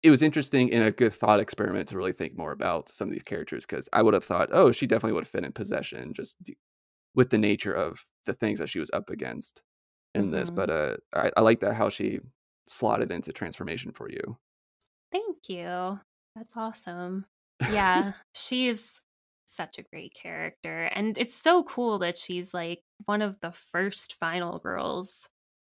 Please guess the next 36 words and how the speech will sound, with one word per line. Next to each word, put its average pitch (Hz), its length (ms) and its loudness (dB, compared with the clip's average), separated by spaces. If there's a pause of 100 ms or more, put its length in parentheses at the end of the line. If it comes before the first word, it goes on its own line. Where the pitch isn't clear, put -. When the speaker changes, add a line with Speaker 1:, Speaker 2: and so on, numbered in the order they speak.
(380)
Speaker 1:
Mm-hmm. 190 380 0
Speaker 2:
ever, 208 160 -6 (240)
I 208 80 -8 (100)
think. 220 320 -8 (1160)
Um, - 560 -12 (240)
and 202 140 -2
she 220 140 -2
was, 202 140 0
like, 196 140 2
so 220 280 4
ahead 185 240 0
of 175 120 -10
her - 120 -18
time. - 520 -12 (100)
<laughs> - 420 -2 (380)
Speaker 1:
Oh, 120 120 6
absolutely, 107 580 4
and 123 80 8
it's 113 100 4
funny 175 240 6
'cause, 120 160 2
like, 110 120 4
that 123 160 4
movie 113 560 2 (920)
is, - 240 -12
a - 60 -14
lot 104 300 2
of, 110 60 4
like, 107 140 2
the 104 80 0
tropes - 360 0
that 98 100 2
we 95 80 -2
get, - 240 0
have 110 260 4
now 104 500 2